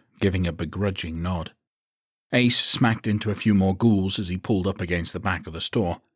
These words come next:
parking between two large transfer trucks that were backed into loading docks. Dante quickly hopped out of the truck and used the rear tire to vault himself up into the bed.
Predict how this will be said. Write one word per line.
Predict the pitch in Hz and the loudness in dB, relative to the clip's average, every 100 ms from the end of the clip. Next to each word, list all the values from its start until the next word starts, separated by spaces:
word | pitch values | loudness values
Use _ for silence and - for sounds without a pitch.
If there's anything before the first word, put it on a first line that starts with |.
| _ _ - | _ _ -2
parking | 123 110 - 110 101 | 2 2 4 4 4
between | 95 95 90 | 2 -2 0
two | - 104 | 0 0
large | 92 92 90 - | 0 0 0 -4
transfer | - 135 120 82 76 | -2 0 0 -2 -8
trucks | - - - - | -10 -12 -8 -6
that | 90 | -4
were | 85 | -4
backed | 107 104 - 87 | -2 -4 -4 -8
into | 85 95 | -8 -4
loading | 95 104 85 80 | -2 -2 -2 -6
docks. | - - - - _ _ _ _ _ _ _ _ - | -8 -10 -12 -12 _ _ _ _ _ _ _ _ 2
Dante | 135 131 120 135 | 4 4 4 2
quickly | - 104 104 | 0 -2 -2
hopped | 98 101 - | -2 -4 -2
out | 104 104 | -2 -2
of | 92 | -6
the | 90 | -10
truck | - 104 113 - | -6 -6 -6 -4
and | 90 | 0
used | 95 92 | 0 0
the | - | -4
rear | 87 110 98 | 0 0 0
tire | - 120 95 98 | 0 0 0 -2
to | 98 | -6
vault | 90 107 110 | -2 0 0
himself | 92 87 87 90 - | -4 -4 -4 -6 -6
up | 107 98 90 | -6 -6 -8
into | 80 - | -10 -8
the | |
bed. | 82 95 80 | -4 -4 -6